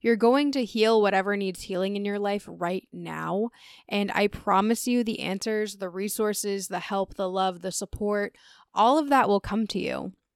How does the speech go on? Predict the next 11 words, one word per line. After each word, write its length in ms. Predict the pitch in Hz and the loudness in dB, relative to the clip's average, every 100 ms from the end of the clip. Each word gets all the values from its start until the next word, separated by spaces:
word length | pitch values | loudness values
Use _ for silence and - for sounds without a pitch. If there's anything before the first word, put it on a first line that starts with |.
| _ _ _ _ _ _ _ | _ _ _ _ _ _ _
So, 520 | - - 262 190 180 - _ _ _ _ _ _ _ _ _ - | -14 -4 0 0 -4 -14 _ _ _ _ _ _ _ _ _ -2
this 160 | 240 | -2
has 160 | 247 233 | -2 2
been 360 | 226 214 214 - | 4 4 0 -4
a 120 | 180 | 0
very 260 | 185 185 | 0 0
short 500 | 185 - 180 185 - _ _ _ _ | -2 -2 0 0 -4 _ _ _ _
episode 480 | 196 196 - 180 175 | -10 -6 -4 -2 -2
for 120 | 185 | -4
this 260 | 175 175 190 | -4 -6 -6
week, 300 | 175 175 | -6 -8